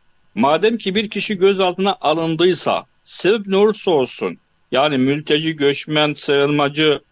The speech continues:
herhangi bir idari konu varsa, herhangi bir suça müşterek olmuşsa, ama bunun yanında da şunu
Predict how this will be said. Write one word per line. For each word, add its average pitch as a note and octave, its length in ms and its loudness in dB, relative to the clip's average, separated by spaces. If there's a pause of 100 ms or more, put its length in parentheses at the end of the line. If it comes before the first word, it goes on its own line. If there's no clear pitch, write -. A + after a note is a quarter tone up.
(160)
herhangi D3+ 520 0
bir D3 180 -2
idari D3 400 0
konu C#3+ 240 0
varsa, D3+ 380 0
herhangi D3 360 0
bir D3 60 -4
suça D3 400 -2
müşterek D3 460 -2
olmuşsa, D#3+ 560 0 (520)
ama A3 420 0 (300)
bunun F#3+ 320 2
yanında F3+ 600 2
da C#3 240 2 (220)
şunu A#3+ 480 2